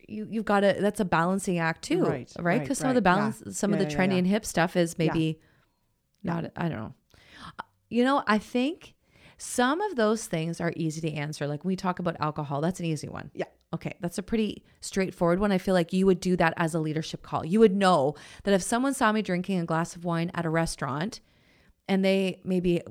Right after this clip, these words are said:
Speaker 1: are recovering alcoholic, they would struggle with that. That's a very easy thing. Or they would have strong convictions
Speaker 2: Yeah.
Speaker 1: about that.
Speaker 2: Yeah.
Speaker 1: That would be easy.
Speaker 2: Yeah.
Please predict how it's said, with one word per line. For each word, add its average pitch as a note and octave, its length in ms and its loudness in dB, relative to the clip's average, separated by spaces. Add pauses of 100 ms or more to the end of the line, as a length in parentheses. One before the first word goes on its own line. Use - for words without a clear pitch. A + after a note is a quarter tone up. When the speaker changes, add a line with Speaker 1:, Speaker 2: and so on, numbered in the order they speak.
(120)
Speaker 1:
are F3 160 0
recovering E3+ 400 0
alcoholic, D#3 420 2
they F3 100 4
would F#3+ 160 0
struggle E3+ 340 0
with D3 160 0
that. - 240 -10
That's G3+ 240 2
a A3 40 2
very F#3+ 380 4
easy G3 340 4
thing. E3 220 0
Or A#3 180 10
they G#3 120 8
would G#3 140 4
have F3 180 0
strong F3 360 4
convictions E3+ 440 0
Speaker 2:
Yeah. E3 40 2
Speaker 1:
about D3 200 2
that. - 180 -2
Speaker 2:
Yeah. F3 120 2
Speaker 1:
That G3 80 6
would A#3 100 0
be F#3+ 180 -2
easy. D3 300 -2
Speaker 2:
Yeah. G3+ 120 -8